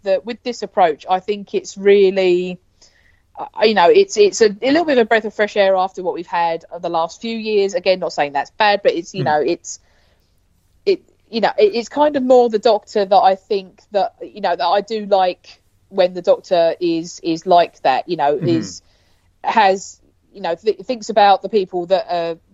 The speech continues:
Speaker 1: you know, things are happening, and, um, yeah, I just, I just, I loved her from, from the sort of the jump.
Speaker 2: Mm-hmm.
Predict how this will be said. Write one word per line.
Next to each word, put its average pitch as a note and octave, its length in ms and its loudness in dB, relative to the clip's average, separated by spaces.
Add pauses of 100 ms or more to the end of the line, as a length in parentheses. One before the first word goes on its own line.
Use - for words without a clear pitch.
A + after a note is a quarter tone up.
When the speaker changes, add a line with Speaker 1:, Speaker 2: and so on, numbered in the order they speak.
(880)
Speaker 1:
you G3 120 -12
know, E3 160 -6
things G3 260 -6
are F#3+ 40 -2
happening, F3 580 -4
and, E3 440 -4
um, E3 440 4 (1080)
yeah, C#4+ 200 0 (240)
I C#4+ 120 -2
just, D4+ 240 -10
I D4 120 -8
just, - 260 -8
I C4+ 120 -4
loved D4 280 2
her F#3+ 160 2
from, F#3+ 520 -6
from G3+ 260 -10
the G3 240 -4
sort - 240 0
of - 20 -6
the G3+ 80 0
jump. G3 500 -2 (220)
Speaker 2:
Mm-hmm. A2 300 -8